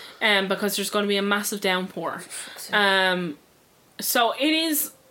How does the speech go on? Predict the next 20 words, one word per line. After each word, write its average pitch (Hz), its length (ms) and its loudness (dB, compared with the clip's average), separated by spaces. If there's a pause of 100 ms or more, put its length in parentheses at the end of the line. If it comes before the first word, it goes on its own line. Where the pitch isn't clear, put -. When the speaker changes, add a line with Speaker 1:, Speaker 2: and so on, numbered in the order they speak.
Speaker 1:
like, 226 380 0
the 240 100 0
thing 277 200 -2
about 277 160 0
global 214 220 0
warming 214 320 0
as 190 140 -4
well 180 140 0
is, 180 140 -2
like, 165 360 -2
and 190 100 -4
I 190 60 -2
know, 190 180 0
again, 185 260 0
we 180 80 -2
sound 175 240 -2
like 170 100 -2
we're - 760 -14
catastrophi-, 175 720 0 (400)
si-, - 220 0